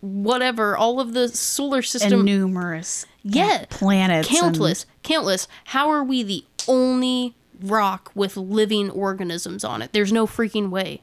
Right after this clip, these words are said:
Speaker 1: There is
Speaker 2: Right.
Speaker 1: no way. That is very ignorant to say.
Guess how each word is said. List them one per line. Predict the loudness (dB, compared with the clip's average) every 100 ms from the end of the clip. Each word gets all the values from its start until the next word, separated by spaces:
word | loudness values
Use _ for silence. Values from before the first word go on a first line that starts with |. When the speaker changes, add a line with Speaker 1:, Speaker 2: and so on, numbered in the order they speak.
| 0
Speaker 1:
There | 2
is |
Speaker 2:
Right. | 4 4 4
Speaker 1:
no | 2
way. | 0 -2
That | 0 2
is | 2 2 -4 -12 _ _
very | -6 0 4 4 2 -2
ignorant | -4 -4 -4 -6 -8
to | -6
say. | -6 -6 -8